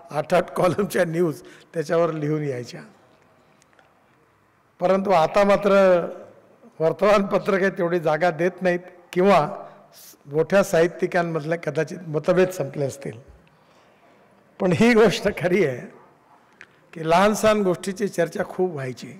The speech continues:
आणि त्यामुळे समाजामधलं एक जागृत असं साहित्यिक, सांस्कृतिक व्यासपीठ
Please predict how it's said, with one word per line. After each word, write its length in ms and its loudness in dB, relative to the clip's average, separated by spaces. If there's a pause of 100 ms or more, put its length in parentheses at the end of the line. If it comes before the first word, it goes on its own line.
(1500)
आणि 200 -2
त्यामुळे 600 4
समाजामधलं 880 2
एक 140 0
जागृत 600 -2 (1160)
असं 280 0
साहित्यिक, 720 -2
सांस्कृतिक 720 -6
व्यासपीठ 540 -4